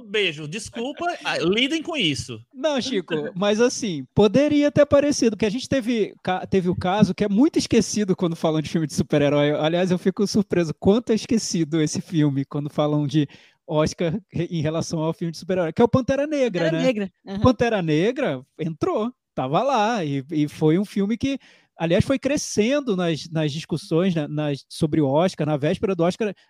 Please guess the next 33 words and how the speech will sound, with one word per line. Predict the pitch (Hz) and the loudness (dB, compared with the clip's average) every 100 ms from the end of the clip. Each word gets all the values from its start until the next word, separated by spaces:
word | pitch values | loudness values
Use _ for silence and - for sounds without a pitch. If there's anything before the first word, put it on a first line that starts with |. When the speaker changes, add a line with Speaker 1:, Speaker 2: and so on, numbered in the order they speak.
| - | 2
Speaker 2:
alguns | 175 156 160 277 254 | 4 4 0 -2 0
até | 233 - 226 | -2 -2 -2
arriscavam | 277 269 - 185 196 233 208 190 | 0 -2 -4 -2 0 0 0 0
alguma | 175 170 185 | 0 -2 -4
vitória | 170 - 151 147 185 185 156 | -6 -4 0 2 2 0 -2
do, | 139 147 147 | -4 -4 -2
do | 139 143 | -2 2
Pantera | 165 143 151 147 | 2 0 -8 -8
Speaker 1:
Sim. | |
Speaker 2:
Negra. | 135 151 175 - _ _ _ _ | -8 -6 -8 -12 _ _ _ _
Por | - 294 | 2 2
Speaker 1:
Uhum. | |
Speaker 2:
quê | 117 185 139 127 | 2 2 4 0
aí, | 143 147 127 135 | 0 2 2 2
eu | 139 | 0
acho? | 123 110 - - - | 0 -4 -14 -10 -4
Porque | 156 - 247 240 - | -4 0 2 2 0
não | 208 254 | 0 2
é | |
simplesmente | 320 311 262 202 196 - | 2 0 2 0 0 -4
ser | - - 208 | -4 2 4
um | 185 | 2
filme | - 175 | 0 0
do | 165 | 2
Homem-Aranha | 160 156 147 165 | 0 -2 -2 -2
que | 170 | -2
vai | 185 | -4
fazer | 185 175 175 | -2 -2 -2
o | |
filme | 185 170 | -4 -4
ser | 185 | -4
indicado | 165 - 165 165 | -6 -6 -4 -2
a, | 165 | -2